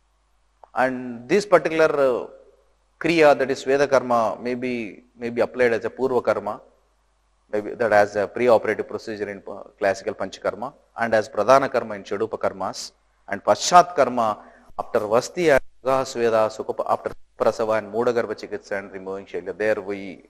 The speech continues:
apply the Sweda karma as paschat karma, that is post-operative procedure. And there are, uh, uh, therapies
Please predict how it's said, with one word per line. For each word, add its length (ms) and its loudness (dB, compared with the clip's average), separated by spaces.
apply 280 -4
the 120 -12
Sweda 440 -4
karma 260 -6
as 100 -10
paschat 460 -2
karma, 340 -6
that 100 -10
is 80 -16
post-operative 600 -8
procedure. 460 -10
And 220 4
there 140 12
are, 220 12
uh, 640 10
uh, 360 0
therapies 240 10